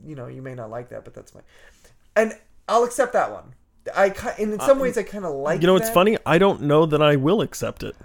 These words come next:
Speaker 1: It, you know, if they were to come back in the next movie and go, "Oh, he was totally lying
Speaker 2: Because
Speaker 1: about that."
Speaker 2: J J Abrams directed, I think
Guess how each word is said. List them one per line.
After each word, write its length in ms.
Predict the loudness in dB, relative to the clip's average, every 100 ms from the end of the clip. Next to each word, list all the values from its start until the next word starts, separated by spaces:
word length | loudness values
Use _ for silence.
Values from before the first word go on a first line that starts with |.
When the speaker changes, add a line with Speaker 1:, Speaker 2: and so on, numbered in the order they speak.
| -4
Speaker 1:
It, 220 | -2 -2 -10 -20 _ -12
you 120 | -2
know, 160 | 2 2
if 100 | 4
they 100 | 2
were 120 | 2
to 80 | -2
come 140 | -2
back 200 | 0 0
in 100 | -2
the 60 | -4
next 280 | -4 -6 -8
movie 280 | -10 -8 -8
and 120 | -6
go, 320 | -2 0 0 0
"Oh, 120 | 0
he 120 | 0
was 120 | -10
totally 380 | -8 -8 -6 -6
lying 180 | -4 0
Speaker 2:
Because 340 | 4 4 4
Speaker 1:
about 120 | 0
that." 60 | 0
Speaker 2:
J 80 | 0
J 200 | 0 0
Abrams 440 | 0 2 0 0
directed, 560 | -2 -4 -2 -2 -2 -4
I 80 | -10
think 440 | -8 -4 -4 -6